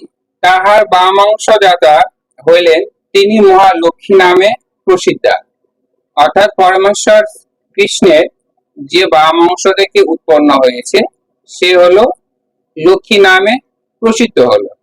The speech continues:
অর্থাৎ লক্ষ্মী নামে পরিচিত হলো। এবং যিনি দক্ষিণাংশ জাতা হইলেন, তিনি রাধিকা নামে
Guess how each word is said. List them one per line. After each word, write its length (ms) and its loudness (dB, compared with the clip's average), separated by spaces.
অর্থাৎ 220 -2
লক্ষ্মী 340 -2
নামে 300 0
পরিচিত 380 -2
হলো। 280 -2
এবং 420 2
যিনি 440 2
দক্ষিণাংশ 580 0
জাতা 460 0
হইলেন, 400 2
তিনি 240 2
রাধিকা 540 0
নামে 320 0